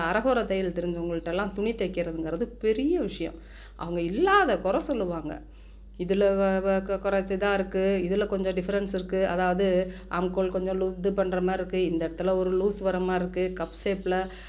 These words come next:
ஒரு அரை இன்ச்சு கூட இருக்கிற மாதிரி இருக்கு", அதெல்லாம் கணக்கு பண்ணிட்டு பேசுவாங்க. அந்த மாதிரி இருக்கிறவங்கள்ட்டலாம் துணி தைச்சி கொடுத்துட்டு அவங்க அந்த சட்டை துணி போடும் போதெல்லாம் அடுத்தவங்க ஒருத்தர்ட்டையாச்சும் ஒரு ரிப்போர்ட் சொல்லிவிட்டு தான் மறுவேலை பார்ப்பாங்க.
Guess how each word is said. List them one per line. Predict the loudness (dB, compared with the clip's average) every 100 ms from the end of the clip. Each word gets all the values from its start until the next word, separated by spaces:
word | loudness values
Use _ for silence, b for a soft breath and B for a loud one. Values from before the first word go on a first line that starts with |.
| B 2
ஒரு | 6 8 6
அரை | 6 4 6 6 6
இன்ச்சு | 4 4 6 6 6 2 -2
கூட | -2 2 4
இருக்கிற | 4 2 2
மாதிரி | 2 2
இருக்கு", | 0 0 -2 0
அதெல்லாம் | 2 4 6 6 4
கணக்கு | 2 -2 -2
பண்ணிட்டு | -2 -2 0
பேசுவாங்க. | 0 0 -2 -4
அந்த | -4 -2 0
மாதிரி | 2 4 4 4
இருக்கிறவங்கள்ட்டலாம் | 2 2 2 0 0 0 -2 -2
துணி | -2 -2
தைச்சி | -2 -4 -6 -4
கொடுத்துட்டு | -4 -2 -4 -2 -2 -2 -4 B B B B
அவங்க | 0 2 2
அந்த | 2
சட்டை | 2 4 4
துணி | 6 6
போடும் | 4 2 2 0
போதெல்லாம் | 0 2 2 2 2 2 0 -2 B B
அடுத்தவங்க | 0 2 6 6 6 4
ஒருத்தர்ட்டையாச்சும் | 2 2 2 4 4 4 2 4 2
ஒரு | 4
ரிப்போர்ட் | 0 2 2
சொல்லிவிட்டு | 2 0 0 0 -2
தான் | 0 0 0 -4 -4
மறுவேலை | -2 2 2 2
பார்ப்பாங்க. | -2 -8 -10 -10 -12